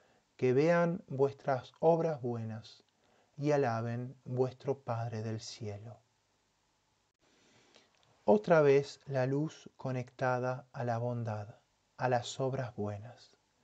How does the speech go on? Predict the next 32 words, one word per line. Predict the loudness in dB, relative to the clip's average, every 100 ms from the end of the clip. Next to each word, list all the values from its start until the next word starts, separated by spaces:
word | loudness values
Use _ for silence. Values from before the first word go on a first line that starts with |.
| _ _ _ _
La | 4 6
luz | 6 4 0 -14 -10
es | -10 -4
una | 2 4 4
de | 2
las | 0 -2
palabras | -4 0 2 2 0 -2
más | -4 -2
repetidas | -4 -2 -4 0 -2 0 -4 -10 -18 _
en | -8 -6
la | -6
Escritura. | -6 -6 -6 -8 -12 -14 -18 _ _ _ _ _ _ _ _ -12
San | 0 0
Juan | 2 0 0 -2 -8 -16 _ _ _
tomó | 0 2 2
esta | 0 0 2
parábola | 2 2 0 -2 -2 -2
de | -4
la | -2 0
luz | 0 -2 -12 -20 _ -6
y | -4
las | -4 -4
tinieblas | -4 -2 -2 -4 -6 -8 -10 _ _ _ _ _
y | 0 2
la | 4
insertó | 2 2 -2 0 -2 0
en | 0
el | -4
prólogo | -4 -4 -2 -2 -2 -4
de | -8
su | -10 -6
Evangelio. | -6 -6 -8 -12 -12 -12 -16